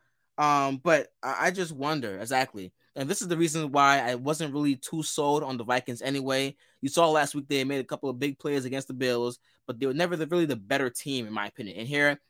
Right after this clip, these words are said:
I called the Cowboys to win again, um, and they, and they did that. Why? Because I don't see the Vikings staying in games if their defense lets up big plays. And they've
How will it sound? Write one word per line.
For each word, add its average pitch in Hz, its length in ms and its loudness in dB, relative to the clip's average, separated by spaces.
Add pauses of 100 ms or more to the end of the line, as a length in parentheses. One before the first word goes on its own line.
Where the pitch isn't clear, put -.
(320)
I 131 60 -4
called 151 220 4
the 151 60 -6
Cowboys 143 400 2
to 135 80 -8
win 147 140 0
again, 123 400 -2 (420)
um, 123 240 0
and 120 160 -6
they, 131 140 0
and 143 120 2
they 151 80 2
did 170 180 2
that. 87 200 -2 (200)
Why? 131 440 4
Because 131 420 -2
I 120 120 0
don't 147 200 -2
see 135 540 0 (260)
the 123 80 -8
Vikings 135 460 0
staying 143 320 -2
in 131 240 -4
games 120 600 -4 (280)
if 135 160 2
their 135 160 0
defense 127 560 -4
lets 123 300 -2
up 107 180 -2
big 117 220 -4
plays. 110 340 -4
And 123 100 -6
they've 131 140 -2